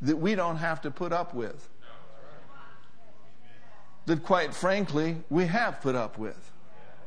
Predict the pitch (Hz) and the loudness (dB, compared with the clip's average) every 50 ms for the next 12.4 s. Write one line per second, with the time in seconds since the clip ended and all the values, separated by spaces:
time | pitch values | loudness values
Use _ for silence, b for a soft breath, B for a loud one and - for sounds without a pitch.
0 | - - - - - B B B B B B B B B B B - 143 196 214 | -6 -6 -6 -6 -6 B B B B B B B B B B B 6 8 8 8
1 | - 202 214 220 214 202 - - 185 180 170 - - 208 220 240 254 320 330 302 | 8 8 8 6 6 4 4 4 4 4 2 4 2 4 4 4 4 2 0 0
2 | 269 - - - - - - - b b b b b b b b b b b - | -2 -2 -4 -4 -4 -4 -6 -6 b b b b b b b b b b b -2
3 | 147 135 185 202 208 - 202 202 240 262 247 226 220 240 277 302 302 269 240 - | 2 4 6 6 6 6 4 4 4 4 4 4 4 4 4 2 2 0 0 0
4 | 226 185 165 - - - 277 254 240 220 190 185 220 269 262 - - 170 151 131 | 2 2 2 2 2 2 2 4 4 2 2 4 4 2 2 4 4 4 2 2
5 | 110 - - - 139 123 120 127 156 175 - - - - - - - - - - | 0 -2 -2 -2 -2 -2 -2 -2 -4 -4 -4 -6 -6 -6 -6 -6 -6 -6 -6 -6
6 | - - - - - - - - 143 156 165 160 185 202 156 - 180 196 226 240 | -6 -6 -6 -6 -6 -6 -4 2 4 6 8 8 8 8 8 4 4 4 4 4
7 | 226 - 175 160 143 - - 147 139 139 - - 180 170 180 175 170 165 - - | 4 4 2 2 2 2 2 0 0 0 2 2 4 4 4 2 2 0 -2 -4
8 | - - - - - - - - - 127 143 165 185 208 208 202 208 226 214 165 | -4 -4 -6 -6 -6 -6 -4 -2 0 2 4 4 4 4 4 4 4 4 4 4
9 | 135 117 113 113 113 117 - - - - - - - - - 120 131 160 196 202 | 4 2 2 0 -2 -4 -6 -6 -6 -6 -6 -6 -4 -4 -2 0 2 4 4 4
10 | 151 110 123 120 117 117 113 - - - - - 135 127 120 110 139 165 160 123 | 4 4 2 2 2 2 0 -2 -4 -6 0 0 2 2 2 2 2 2 4 4
11 | 107 104 104 104 107 - - - - 131 120 113 110 110 110 107 110 110 110 104 | 2 0 0 0 -2 -4 -6 -4 -4 -2 0 2 2 2 2 2 2 0 0 0
12 | 101 98 87 - - - - | -2 -2 -4 -4 -6 -6 -6